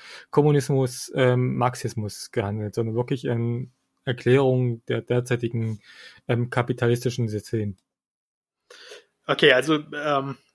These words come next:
Speaker 2: gibt es auch als Hörbuch, wenn du schon Werbung machst. Ähm, er
Speaker 1: Genau.
Speaker 2: ist Franzose,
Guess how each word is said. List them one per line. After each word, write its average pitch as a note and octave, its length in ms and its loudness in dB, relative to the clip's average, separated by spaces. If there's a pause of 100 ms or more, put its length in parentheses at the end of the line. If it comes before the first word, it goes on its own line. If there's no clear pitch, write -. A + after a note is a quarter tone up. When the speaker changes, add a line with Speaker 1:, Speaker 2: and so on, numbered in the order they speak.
(120)
Speaker 2:
gibt D3+ 200 -6
es D3 120 -6
auch D#3 140 2
als B2+ 200 2
Hörbuch, F#3 420 6
wenn D#3 100 2
du D#3 60 -4
schon C#3+ 200 -2
Werbung E3+ 360 4
machst. - 460 -4 (520)
Ähm, D#3 500 0 (220)
er E3+ 120 6
Speaker 1:
Genau. D#3 100 6
Speaker 2:
ist - 120 -2
Franzose, G3 840 2